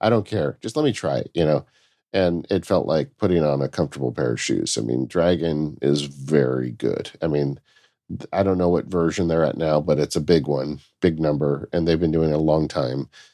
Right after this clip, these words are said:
And it still is the best one. I just had a surgeon write me after we talked about this on last week's show. In fact, that's the reason this segment is here, 'cause I felt like there's a lot of people like him out there. And he said, "Look, I use Dragon. Is it good enough now to replace Dragon?"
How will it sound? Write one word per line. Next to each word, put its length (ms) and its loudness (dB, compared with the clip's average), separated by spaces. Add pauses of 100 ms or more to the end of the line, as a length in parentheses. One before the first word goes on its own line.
(200)
And 240 2
it 160 -2
still 280 2
is 80 -2
the 80 -6
best 260 0
one. 180 4
I 100 2
just 180 0
had 140 2
a 60 -2
surgeon 680 0
write 340 2
me 280 0
after 260 0
we 100 4
talked 240 0
about 200 0
this 140 -4
on 80 2
last 280 0
week's 180 -2
show. 180 4
In 60 -2
fact, 180 0
that's 200 0
the 120 -4
reason 540 2 (420)
this 140 0
segment 540 2
is 240 0
here, 180 2
'cause 160 -8
I 160 0
felt 240 -2
like 220 0
there's 180 -4
a 60 -8
lot 160 -8
of 80 -6
people 260 -4
like 220 -2
him 160 -4
out 180 -4
there. 200 -2
And 100 -2
he 100 0
said, 200 0
"Look, 180 -2 (520)
I 100 0
use 260 0
Dragon. 720 0 (720)
Is 160 2
it 160 -2
good 160 4
enough 300 0
now 220 0
to 80 0
replace 400 -2
Dragon?" 600 -4